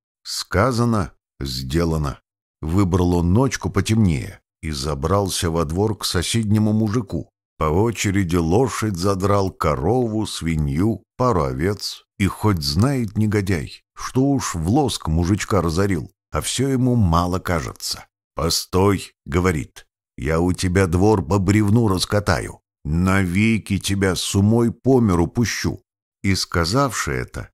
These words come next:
полез на крышу, чтоб злодейство своё выполнить.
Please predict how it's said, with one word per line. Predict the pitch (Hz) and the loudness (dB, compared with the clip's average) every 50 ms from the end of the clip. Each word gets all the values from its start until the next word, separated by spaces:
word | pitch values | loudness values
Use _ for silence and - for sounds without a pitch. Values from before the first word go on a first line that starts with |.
| _ _ | _ _
полез | 92 95 104 120 127 113 - - | 0 2 2 2 0 0 -2 -2
на | 95 92 92 90 | -2 -2 -2 -2
крышу, | - - 127 165 156 - - - - - _ _ - | -2 -2 -2 -2 -2 -2 -4 -6 -10 -14 _ _ -16
чтоб | - - - 117 110 101 90 | -14 -6 -2 -2 -2 0 -2
злодейство | 82 76 82 87 85 85 98 151 170 156 - - - 113 120 117 | -2 0 0 0 2 2 2 2 2 0 -2 -6 -4 -4 -2 -2
своё | - - 107 113 107 113 113 110 | -2 -2 -2 0 0 0 0 0
выполнить. | 98 92 107 101 - 101 92 85 82 71 64 - - - _ | 0 0 0 0 0 0 0 0 -2 -4 -6 -8 -14 -16 _